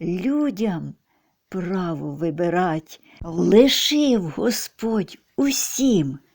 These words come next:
на людську волю. Хочеш жити так, щоб Бога знать, а чи зло обрав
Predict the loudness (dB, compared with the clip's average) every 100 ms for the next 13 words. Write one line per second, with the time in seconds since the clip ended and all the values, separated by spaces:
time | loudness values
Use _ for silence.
0 | -6 0 2 2 0 -4 -4 0 4 6
1 | 6 2 -2 -8 _ _ _ _ _ -20
2 | _ -20 -10 4 4 4 0 -6 -4 -4
3 | 0 0 0 -8 -12 -14 _ _ _ _
4 | _ _ _ _ 0 0 0 -6 -20 _
5 | _ _ -8 -2 -2 -2 -4 -10 2 6
6 | 6 4 -4 -8 -10 -10 -4 -2 -4 -8
7 | -18 -20 _ _ _ _ _ _ _ _
8 | -2 0 0 4 6 4 2 -6 -20 _
9 | -4 0 4 6 8 6 2 -8 _ _
10 | -2 2 4 4 4 0